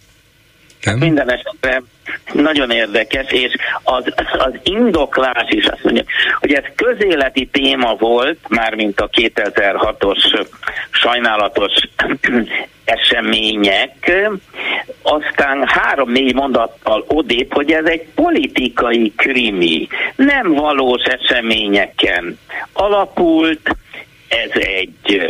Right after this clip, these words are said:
Speaker 1: fantáziatermék, hiába voltak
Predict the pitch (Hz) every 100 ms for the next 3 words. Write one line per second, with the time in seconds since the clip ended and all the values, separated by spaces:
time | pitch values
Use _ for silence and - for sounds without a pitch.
0 | - 127 175 214 214 208 165 170 165 151
1 | - 143 135 127 127 127 120 117 - -
2 | - - - - - - 320 277 185 147
3 | 233 - 135 156 156 143 139